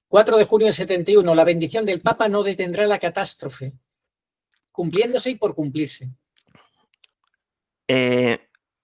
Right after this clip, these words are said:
Speaker 2: las maneras en las que, eh, la Virgen reprende a Bergoglio, a los obispos y a los curas. Injusto, profecía cumplida y cumpliéndose constantemente, violento que pagará por su pena,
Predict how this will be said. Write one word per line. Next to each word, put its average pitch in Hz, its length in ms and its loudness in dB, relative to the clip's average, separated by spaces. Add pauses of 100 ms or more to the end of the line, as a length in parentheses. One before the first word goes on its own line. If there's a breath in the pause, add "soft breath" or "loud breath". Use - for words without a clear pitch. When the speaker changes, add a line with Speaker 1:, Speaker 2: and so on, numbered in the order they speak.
Speaker 2:
las 127 280 -2
maneras 160 500 0
en 151 140 2
las 131 160 -4
que, 131 340 -2
eh, 123 240 0
la 123 100 0
Virgen 151 300 -2
reprende 156 640 0
a 127 100 -2
Bergoglio, 175 640 2 (300)
a 123 100 -2
los 123 160 -2
obispos 165 400 0
y 156 40 2
a - 20 -2
los 139 160 -2
curas. 156 500 0 (640 soft breath)
Injusto, 190 800 0 (720)
profecía 120 380 -4
cumplida 131 340 0
y 127 60 0
cumpliéndose 135 680 -2
constantemente, 147 880 -2
violento 127 580 0
que 113 120 -4
pagará 110 320 -2
por 117 120 -2
su - 200 -4
pena, 214 560 -2